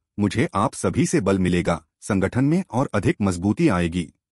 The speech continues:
पटवारी ने कहा कि मैंने भी पिछले पच्चीस साल से कार्यकर्ता, वार्ड अध्यक्ष, बूथ अध्यक्ष, ब्लॉक, जिला युवा कांग्रेस अध्यक्ष, मप्र युवा कांग्रेस अध्यक्ष के रूप में निष्ठावान कांग्रेस कार्यकर्ता के रूप में कांग्रेस की सेवा की है और अब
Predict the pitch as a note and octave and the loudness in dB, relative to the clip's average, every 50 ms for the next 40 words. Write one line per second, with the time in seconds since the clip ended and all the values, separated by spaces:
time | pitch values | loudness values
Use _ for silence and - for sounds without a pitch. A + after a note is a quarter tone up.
0 | _ _ _ _ _ _ _ _ _ _ _ - - D#3 - D3+ F3 F3+ G3+ G3+ | _ _ _ _ _ _ _ _ _ _ _ -6 -6 -4 0 2 2 2 4 4
1 | F#3 E3 D3+ - F2 F#2 A2 D3 - - A#2+ G2 F#2 F#2 F2+ F2+ F2+ E2+ E2 G#2+ | 4 4 4 2 0 0 0 -2 2 2 2 2 4 2 2 0 0 0 0 0
2 | - - - G2 - - G2+ C3+ - - G2+ - - - - F#3+ F3 - - G#2+ | -2 0 -2 -4 -2 0 0 0 2 0 -4 -6 0 0 0 0 0 -2 -2 0
3 | F#2+ F2+ F2+ - - - - F#2+ F#2 F2+ F2+ E2+ - F2 - - F2+ G2 - _ | 0 0 0 0 -2 -2 0 0 0 0 0 0 -2 -4 -4 -2 -2 -4 -4 _
4 | _ - F#2+ G#2+ A#2 C3+ C#3 - - F#2+ E2 - F2+ A2+ F3+ - - - - F#2+ | _ -8 -4 0 0 0 0 0 -4 -6 -4 -2 -2 -2 -2 -2 -10 -12 -4 0
5 | A#2+ E3+ F3+ - - G2 F#2+ D#2+ - G2 C#3+ - - - - G2+ F#2 F#2+ F2+ F2+ | 0 0 0 -2 -4 -4 -4 -4 -2 -4 -4 -2 -4 -12 -10 -4 -2 0 0 0
6 | - _ - G#2 F2+ G#2 A2 C#3 - G#2 F#2+ F#2 F#2+ D3+ F3 - F#2+ F2+ F2+ B2 | -4 _ -14 -4 0 0 2 2 2 0 0 0 0 0 0 0 0 0 2 0
7 | E3+ - - - F#2+ E2+ - G#2+ D3 - - - _ - G#2+ G2+ G#2+ - C#3+ E3+ | -2 -2 -2 -4 -6 -4 -2 -4 -2 -2 -4 -14 _ -6 -2 -2 -2 0 0 0
8 | C3 G2 F#2 F2 D3 E3 - G2 F#2 F2+ G#2 D#3+ E3+ - - G#2 F2+ F2 G2+ - | 0 2 2 0 0 0 0 -2 0 0 0 0 -2 -2 -4 -6 -4 -2 -2 -2
9 | - - - - A#2+ G#2 F2 F2+ F2 - G2+ A2+ F3 D3 G#2 F2+ - - G2 F#2 | -2 -2 -2 0 2 2 2 2 -2 0 0 0 2 2 0 0 -2 -2 -2 -2
10 | F2 F2 F#2+ C#3+ E3 - - F#2+ F2+ G2 C#3+ F3+ - - G2+ F#2+ F#2+ F#2 - G2 | 0 0 0 0 0 0 -2 -2 0 0 -2 -2 -2 -2 -2 0 0 0 0 -2
11 | F2+ - B2 C#3 - - G#2+ F2 F2+ F2 - - G2 C#3+ F3+ - G#2 G2 F#2+ F#2 | -2 0 -2 -2 2 2 2 2 2 0 0 0 0 0 2 2 0 0 2 2
12 | A#2 F3 E3+ - D#3+ E3 - - F#2+ E2+ F2 F2+ - - F#2+ E2+ - E2+ - - | 0 0 0 -2 -4 -4 0 0 0 2 0 0 0 -2 -4 -2 -2 -4 -6 -6
13 | _ _ _ _ - A#2 C3 - - - C3 C3+ | _ _ _ _ -2 0 0 0 2 0 -2 -2